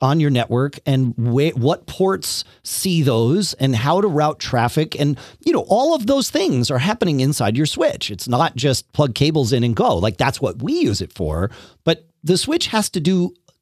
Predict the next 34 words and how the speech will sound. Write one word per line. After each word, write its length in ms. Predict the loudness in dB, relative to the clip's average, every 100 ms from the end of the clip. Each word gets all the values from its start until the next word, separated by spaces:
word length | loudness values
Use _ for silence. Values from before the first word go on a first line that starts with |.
| _
quite 220 | -2 2
a 60 | 2
bit 160 | 2 2
of 120 | 0
work 540 | 0 2 2 0 -4 -16 -20 _ _
to 120 | 0
make 300 | 2 2 0
sure 220 | -2 -2 -2
the 100 | 0
traffic 400 | 0 0 0 0
all 120 | 0
goes 220 | 0 0
where 80 | -2
it's 100 | -2
supposed 280 | -2 -2 0
to 60 |
go 280 | -2 0 2
and 220 | 2 0
doesn't 280 | 2 2 2
go 80 | 0
where 140 | 0
it's 100 | 0
not 140 | 0 0
supposed 200 | -2 -2
to 40 |
go 80 | -2
and 80 | 0
all 100 | 0
that 100 | 0
stuff. 200 | -2 -4 _ _ _ _ _ -4
And 200 | 0 0 0
I 120 | 0
think 640 | 0 -2 0 2 0 -2 -10 _ _ _ _ _ _
that 320 | -2 0 0